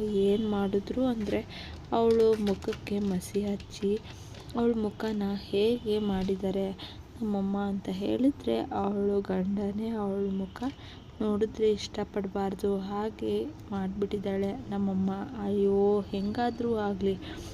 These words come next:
ನಾನಂತೂ ಚೆನ್ನಾಗಿ ರೆಡಿಯಾಗಿ ಹೋಗ್ತೀನಿ. ಹಾಗೆ ನನಗೆ ಏನು ಬೇಕು,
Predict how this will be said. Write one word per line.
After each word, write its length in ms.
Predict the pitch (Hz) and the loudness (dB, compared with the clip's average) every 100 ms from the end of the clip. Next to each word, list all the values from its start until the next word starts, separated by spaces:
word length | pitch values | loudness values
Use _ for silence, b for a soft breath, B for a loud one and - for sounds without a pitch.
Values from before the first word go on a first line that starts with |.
| B - | B -4
ನಾನಂತೂ 760 | 220 226 254 247 220 - 240 | -2 2 2 2 0 0 0
ಚೆನ್ನಾಗಿ 540 | 247 - 202 196 202 208 | 0 -2 0 0 0 0
ರೆಡಿಯಾಗಿ 560 | 196 202 226 233 233 | 2 2 0 0 -2
ಹೋಗ್ತೀನಿ. 640 | 220 - 190 - - 202 202 190 B B B B | -2 0 0 -2 -4 0 0 -2 B B B B
ಹಾಗೆ 440 | - 240 233 233 | -2 0 0 0
ನನಗೆ 380 | 226 208 208 214 202 | 0 0 0 2 4
ಏನು 320 | 196 208 214 208 | 6 6 4 4
ಬೇಕು, 380 | 214 220 - | 4 4 2